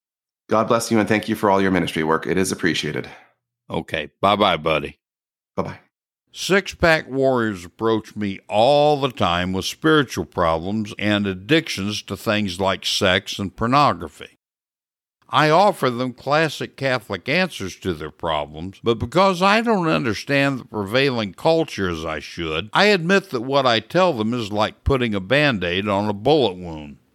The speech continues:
Speaker 2: Michael, on the other hand, understands the current culture and the problems men face in this culture.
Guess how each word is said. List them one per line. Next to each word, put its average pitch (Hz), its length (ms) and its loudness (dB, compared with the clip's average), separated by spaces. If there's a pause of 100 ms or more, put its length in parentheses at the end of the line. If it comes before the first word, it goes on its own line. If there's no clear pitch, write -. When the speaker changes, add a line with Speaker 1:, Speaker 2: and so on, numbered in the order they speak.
(280)
Speaker 2:
Michael, 151 500 2
on 90 180 0
the 85 160 -4
other 82 220 -4
hand, 120 400 0
understands 151 880 0
the 95 100 -2
current 90 400 -4
culture 92 540 0
and 120 160 0
the 95 60 -2
problems 95 600 0
men 92 360 -2
face 104 440 -2
in 196 300 2
this 92 240 0
culture. - 540 -4